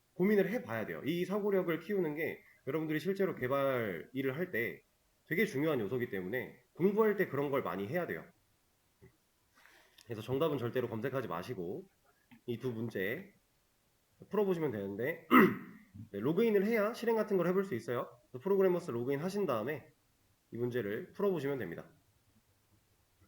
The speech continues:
시간을 좀 드릴 거예요. 자, 첫 번째 문제를 한번 같이 해볼 거고, <clears throat> 일단 이런 문제를 풀 때는 여러분들이 분석을 잘 해야 돼요.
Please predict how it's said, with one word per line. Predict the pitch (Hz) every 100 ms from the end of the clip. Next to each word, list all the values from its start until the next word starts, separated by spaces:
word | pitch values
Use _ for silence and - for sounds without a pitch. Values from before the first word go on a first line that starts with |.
| _ _ _ _ _ _ _ _ _
시간을 | - 139 143
좀 | 117
드릴 | 110 127
거예요. | 127 87 87 180 - _ _ - - - _ _ _ - - _ _ - _ - _ -
자, | 95 104
첫 | 156
번째 | 190 190 185
문제를 | 180 160 156 156
한번 | 147 135
같이 | - - 135
해볼 | 151 175 170
거고, | 113 147 143 80 - _ _ _ _ _
<clears throat> | - - - - - - - - - _ _ - - _ _ _ - _ _ _ _
일단 | 123 143 139 139 127 -
이런 | 143 156
문제를 | 123 139 143
풀 | 180 185
때는 | 151 160 127 85
여러분들이 | 110 135 139 127 127 127 - - _ _ _ _
분석을 | 147 170 160
잘 | 123 120
해야 | 160 151
돼요. | 95 110